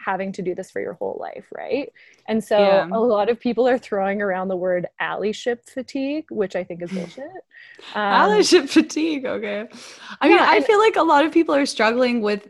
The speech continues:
Speaker 2: not knowing what to do and not wanting to say the wrong thing. And I
Speaker 1: Mm-hmm.
Speaker 2: think, and I struggle with that as well. You know, I thought for this podcast,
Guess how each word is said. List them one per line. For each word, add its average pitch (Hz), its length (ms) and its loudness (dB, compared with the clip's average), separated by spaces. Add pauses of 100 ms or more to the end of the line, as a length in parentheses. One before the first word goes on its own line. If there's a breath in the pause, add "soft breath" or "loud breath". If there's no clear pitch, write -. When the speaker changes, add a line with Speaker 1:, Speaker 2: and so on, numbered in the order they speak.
(140)
Speaker 2:
not 208 540 2
knowing 196 420 0
what 175 220 0
to 196 100 -4
do 175 400 -2
and 190 240 -4
not 175 260 2
wanting 170 280 -4
to 170 100 -12
say 170 200 -4
the 160 100 -4
wrong 147 320 -8
thing. - 440 -14 (420 loud breath)
And 190 120 -2
I 202 140 2
Speaker 1:
Mm-hmm. 233 80 -4
Speaker 2:
think, 208 400 -4 (400 soft breath)
and 233 120 0
I 240 100 4
struggle 254 300 0
with 220 80 -2
that 202 160 0
as 190 140 -6
well. 139 260 -4
You 185 140 -6
know, 185 100 -4
I 185 100 -4
thought 190 360 -2
for 196 60 -10
this 196 180 -10
podcast, 180 560 -6